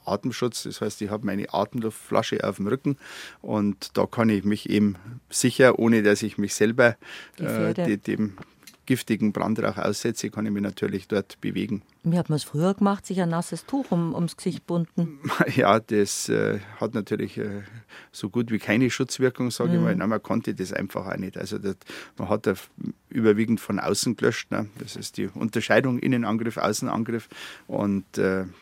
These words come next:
Speaker 1: ja, man hat, denke ich, sich, äh, dann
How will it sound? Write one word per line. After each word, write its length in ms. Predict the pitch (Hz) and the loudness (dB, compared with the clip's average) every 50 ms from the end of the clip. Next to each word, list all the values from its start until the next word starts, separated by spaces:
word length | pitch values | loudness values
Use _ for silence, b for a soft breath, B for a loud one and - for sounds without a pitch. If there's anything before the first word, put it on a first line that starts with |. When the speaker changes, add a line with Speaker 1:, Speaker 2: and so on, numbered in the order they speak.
| - - | -20 -6
Speaker 1:
ja, 220 | - 90 98 104 104 - _ _ | -4 -2 -2 -2 -4 -10 _ _
man 180 | - 95 95 | -4 0 0
hat, 220 | 110 104 - - B B B B B B B B B B B _ _ - - - | 0 0 -2 -4 B B B B B B B B B B B _ _ -20 2 4
denke 220 | - 117 113 117 123 | 4 4 6 4 2
ich, 120 | 107 - | 2 4
sich, 400 | - 131 120 - - - 123 95 | 4 4 4 4 0 -4 -6 -4
äh, 460 | 113 127 - 71 - - - 67 117 B B B B B B B _ _ _ _ _ _ _ - - - _ _ _ _ _ _ _ _ _ - _ - - - | -2 0 2 2 4 4 2 2 0 B B B B B B B _ _ _ _ _ _ _ -20 -20 -20 _ _ _ _ _ _ _ _ _ -20 _ -20 -2 4
dann 280 | - 113 123 135 131 | 6 6 6 6 4